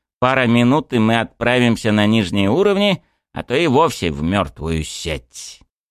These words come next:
Отвечать ничего не стал, ибо от артефактора наконец пришло сообщение. "Ваш софт — дерьмо", — писал какой-то недоучка, максимум для связи.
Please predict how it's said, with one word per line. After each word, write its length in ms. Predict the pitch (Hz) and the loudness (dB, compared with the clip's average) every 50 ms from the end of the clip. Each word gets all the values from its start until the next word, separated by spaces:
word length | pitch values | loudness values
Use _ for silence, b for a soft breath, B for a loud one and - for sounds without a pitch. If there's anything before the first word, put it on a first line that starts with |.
| _ _ _ _ | _ _ _ _
Отвечать 500 | - 95 - 92 98 - - 160 156 - | -10 -10 -6 -6 -6 -4 -4 -4 -4 -2
ничего 240 | 110 98 - 101 90 | -4 -6 -4 -2 -2
не 140 | 87 87 87 | 0 -2 -2
стал, 280 | - - 156 165 165 156 b b b b b | -2 -4 -4 -4 -4 -6 b b b b b
ибо 220 | 107 92 101 90 | -6 -4 -2 -2
от 140 | 87 - - | -2 -4 -6
артефактора 720 | 92 82 - - 98 85 - - 127 127 - - 117 101 | -10 -10 -10 -10 -12 -10 -6 -8 -8 -8 -6 -6 -4 -2
наконец 500 | 92 90 - - 92 92 95 98 - - | -2 -4 -2 -2 -2 0 0 -2 -2 -6
пришло 380 | - - 87 - - 87 87 87 | -10 -10 -10 -8 -6 -6 -6 -6
сообщение. 720 | - 95 87 85 - - - - 69 65 65 65 62 57 _ _ _ _ _ _ | -4 -4 -4 -4 -4 -8 -10 -10 -8 -8 -8 -10 -10 -12 _ _ _ _ _ _
"Ваш 340 | - 87 101 131 139 113 - | -8 -4 -2 -2 -2 -2 -4
софт — 400 | - - - 139 143 123 - - _ | -6 -4 -2 -2 -2 -2 -4 -10 _
дерьмо", — 680 | - 101 87 104 110 107 95 95 110 113 98 85 69 - _ _ _ _ _ _ | -12 -6 -2 -2 0 0 0 0 2 2 2 0 -2 -6 _ _ _ _ _ _
писал 280 | - 95 - - 107 107 | -10 -8 -4 -2 -2 -2
какой-то 440 | - 110 98 - 120 107 - 104 98 | -2 -4 -6 -4 -4 -4 -2 0 0
недоучка, 640 | 104 101 104 107 127 143 127 - - - 85 76 - _ - | 0 2 2 2 0 0 -2 -4 -6 -6 -6 -6 -8 _ -8
максимум 640 | 85 95 107 117 - - - 87 90 80 71 71 | -4 -4 -4 -4 -6 -8 -8 -6 -4 -4 -4 -6
для 200 | 73 82 92 101 | -4 -4 -4 -4
связи. 600 | 101 - - 76 73 78 73 73 67 71 76 73 | -4 -6 -10 -8 -4 -4 -4 -4 -4 -6 -8 -10